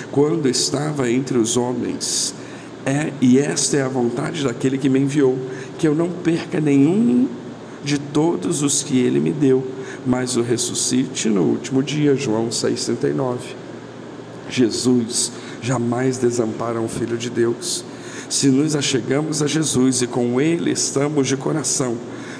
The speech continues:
temos sua promessa de que ele sempre está conosco.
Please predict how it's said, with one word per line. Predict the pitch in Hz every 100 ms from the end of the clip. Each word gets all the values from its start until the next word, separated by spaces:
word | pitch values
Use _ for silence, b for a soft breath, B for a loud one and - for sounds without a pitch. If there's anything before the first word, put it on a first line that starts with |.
| -
temos | 139 147 147 143
sua | - 139
promessa | 147 143 117 107 - - - B B -
de | 123
que | 127 120
ele | 117 127 127 120 127
sempre | - 110 104 107
está | 113 107 -
conosco. | 110 110 107 110 -